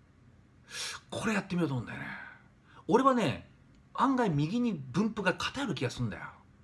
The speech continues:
ちょっとや-、近いとこやってみる、それ。で、その時にその例の今、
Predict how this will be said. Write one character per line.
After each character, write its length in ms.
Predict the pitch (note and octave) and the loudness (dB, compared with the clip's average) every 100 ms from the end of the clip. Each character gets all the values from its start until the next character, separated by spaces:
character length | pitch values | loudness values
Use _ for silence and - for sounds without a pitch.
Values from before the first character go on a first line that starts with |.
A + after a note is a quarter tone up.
| - - - - - - - - - - - - - - - - - - - - - - _ _ _ _ - _ - _ - - - _ - - - - _ - - - - - - - C3+ | -20 -20 -20 -20 -20 -20 -20 -20 -20 -20 -20 -20 -20 -20 -20 -20 -20 -20 -20 -20 -20 -20 _ _ _ _ -20 _ -20 _ -20 -20 -20 _ -20 -20 -20 -20 _ -20 -20 -20 -20 -20 -20 -12 0
ち 120 | D#3 | 0
ょ 20 | |
っ 40 | |
と 60 | A2 | 2
や-、 160 | A#2 - - | -4 -8 -8
近 220 | - F3+ | -4 -2
い 40 | B2+ | -2
と 60 | |
こ 80 | E2+ | -6
や 80 | D#2+ | -10
っ 40 | |
て 140 | - B2 | -2 -2
み 80 | |
る、 80 | - - | -2 -8
そ 120 | - | -14
れ。 100 | - - - - - - | -14 -18 -20 -20 -20 -8
で、 80 | C4 | 0
そ 120 | C4 | 2
の 40 | D#4 | 2
時 160 | G#4+ | 2
に 80 | D#4+ | 4
そ 120 | F3+ | 4
の 60 | D#3 | 6
例 140 | D#3+ | 6
の 160 | C3 A2 | 4 2
今、 420 | B2+ A2 F#2 - | 2 2 0 -4